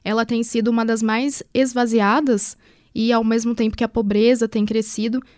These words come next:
a gente precisa muito de políticas nesse sentido pra melhorar,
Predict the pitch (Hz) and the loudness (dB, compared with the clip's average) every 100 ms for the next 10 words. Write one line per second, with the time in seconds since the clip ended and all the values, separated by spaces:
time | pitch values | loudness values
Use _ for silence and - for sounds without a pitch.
0 | - 208 220 - 226 226 220 233 240 240 | -4 -2 -2 -4 -4 -2 -2 -2 -6 -4
1 | 277 233 214 - 214 226 - - 233 - | -2 -2 -4 -4 -2 -2 -2 -2 -2 -2
2 | 208 208 214 220 226 240 247 214 220 | -2 -2 -2 0 0 0 0 0 -2